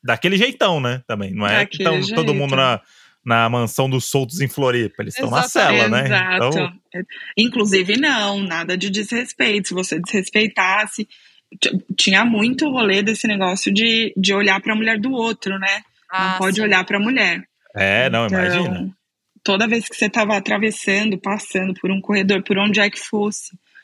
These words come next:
Speaker 2: às vezes o menino tava varrendo o corredor ali. Se você passa, se você é mulher, eles viram de costas, olham pra parede e abaixa a cabeça.
Speaker 3: Hum, tá.
Speaker 1: Ah lá.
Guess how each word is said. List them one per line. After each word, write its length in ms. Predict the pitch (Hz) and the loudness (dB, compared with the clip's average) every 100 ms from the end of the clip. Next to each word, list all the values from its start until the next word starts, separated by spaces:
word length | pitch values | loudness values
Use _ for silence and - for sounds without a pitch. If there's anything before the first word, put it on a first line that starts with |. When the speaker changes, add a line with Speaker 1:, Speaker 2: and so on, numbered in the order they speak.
| _ - | _ -12
Speaker 2:
às 120 | 175 | -4
vezes 160 | 185 185 | -2 2
o 80 | 214 | 2
menino 240 | 214 208 | 2 2
tava 220 | 214 208 | 2 2
varrendo 480 | 196 196 214 196 220 | 2 2 2 0 -2
o 20 | |
corredor 480 | - 220 202 196 208 | -2 -2 0 0 2
ali. 340 | 196 202 247 - _ _ _ _ _ - | 2 0 -2 -8 _ _ _ _ _ -10
Se 160 | 208 | -6
você 320 | 190 196 254 | -4 -4 -4
passa, 300 | 247 240 202 | -2 -2 -2
se 60 | 202 | -4
você 240 | 208 - | -4 0
é 60 | 214 | 0
mulher, 520 | 220 220 185 185 240 254 _ _ _ _ | 0 2 2 2 -2 -6 _ _ _ _
eles 300 | 185 185 185 | -6 -4 -2
viram 260 | 180 214 262 | -2 0 0
de 140 | 233 | -4
costas, 720 | - 190 180 214 - - 254 208 | -4 -4 -2 -2 -4 -6 -2 0
olham 260 | 220 254 | 0 0
pra 160 | 247 - | -4 -6
parede 720 | 220 196 196 202 208 240 - | -2 0 0 0 -2 -4 -2
e 100 | 240 | -2
abaixa 380 | 220 214 214 208 | 0 -2 -4 -6
a 20 | |
cabeça. 580 | 233 220 185 170 - 202 | -4 -4 -6 -10 -14 -14
Speaker 3:
Hum, 420 | 190 190 185 175 _ _ _ - | -14 -16 -16 -18 _ _ _ -12
tá. 280 | 170 160 160 - _ _ _ _ _ _ _ _ _ _ _ _ _ | -12 -14 -18 -20 _ _ _ _ _ _ _ _ _ _ _ _ _
Speaker 1:
Ah 180 | 104 95 | -6 -2
lá. 260 | 98 85 | -2 -2